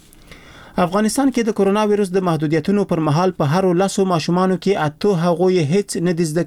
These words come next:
کړي او یا یې کم څه زده کړي. د ماشومانو د خوندیتوب نړیواله ادارې سیف د چلډرن دا خبرې نن په یوه تازه راپور کې کړي دي. په راپور کې راغلي، د کرونا ویروس له کبله تر ټولو زیات د بېوزله کورنیو ماشومان زیانمن شوي. دغه راپور له درې سوه یو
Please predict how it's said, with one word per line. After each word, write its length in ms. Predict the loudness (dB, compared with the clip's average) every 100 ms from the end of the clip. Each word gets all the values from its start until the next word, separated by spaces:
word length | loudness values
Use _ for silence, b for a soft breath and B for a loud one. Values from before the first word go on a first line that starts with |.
| 0
کړي 160 | 0 2
او 100 | 2
یا 80 | 2 0
یې 80 | 0
کم 160 | -2 -2 -2
څه 40 | -2
زده 160 | -2 -2
کړي. 180 | 0 0 B B B -4
د 80 | 0
ماشومانو 420 | 0 0 -2 0 -2
د 80 | -2
خوندیتوب 420 | 0 0 0 0 0
نړیواله 380 | 2 2 0 0 0
ادارې 360 | 0 0 0
سیف 180 | -2 -2 -2
د 100 | -2
چلډرن 340 | -2 0 0 0 B B B -4 0
دا 80 | 0
خبرې 320 | 0 0 2
نن 160 | 0 0
په 100 | 2
یوه 160 | 0 0
تازه 260 | -2 0 0
راپور 280 | 0 0 0
کې 120 | -4 -4
کړي 160 | -2 -2
دي. 100 | -2
په 80 | 0
راپور 260 | 0 -2 -2
کې 140 | -2
راغلي، 300 | 0 0 0 -2 B B -2
د 100 | 0 0
کرونا 260 | 0 0 2
ویروس 240 | 0 0 -4
له 100 | -2
کبله 260 | 0 0 0 -2
تر 140 | 0
ټولو 240 | 0 0 0
زیات 320 | 0 0 -4
د 240 | -4 -2 2
بېوزله 480 | 2 2 0 -4 -2
کورنیو 420 | 0 0 2 2 2
ماشومان 520 | 0 -2 0 0 0 0 0
زیانمن 340 | 2 2 0 -2
شوي. 260 | 0 0 -2 B B B -2
دغه 220 | 0 0
راپور 320 | 0 0 0 0
له 100 | 0
درې 120 | -2 0
سوه 100 | 0
یو 80 | 2